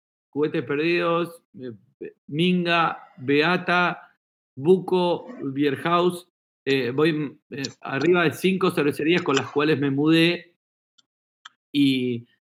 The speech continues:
y son todas cervecerías que yo conocía muy bien antes de hacer mi primera cerveza de Sir Hopper.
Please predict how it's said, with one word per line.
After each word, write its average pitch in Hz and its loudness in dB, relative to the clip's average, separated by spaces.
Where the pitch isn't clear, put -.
y 131 -6
son 160 0
todas 185 0
cervecerías 143 -2
que 143 -2
yo 151 -4
conocía 143 -2
muy 147 -2
bien 160 2
antes 156 -2
de 143 4
hacer 147 -2
mi 143 0
primera 135 -2
cerveza 123 -4
de 113 -8
Sir 113 -6
Hopper. 113 -8